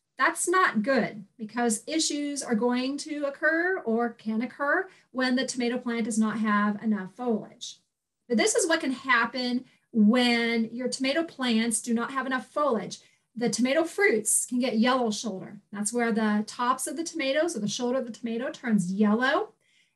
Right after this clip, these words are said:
And if you cut one open, you may find a hard white core.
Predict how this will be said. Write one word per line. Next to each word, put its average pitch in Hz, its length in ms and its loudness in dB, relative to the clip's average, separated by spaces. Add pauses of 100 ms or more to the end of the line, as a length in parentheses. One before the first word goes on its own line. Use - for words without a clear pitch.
(100)
And 320 380 4
if 311 100 -2
you 311 140 0
cut 311 280 0
one 302 140 -2
open, 247 560 0 (240)
you 311 180 2
may 294 200 0
find 269 420 2
a 233 140 2 (160)
hard 247 540 -2 (120)
white 226 640 0
core. 240 600 -2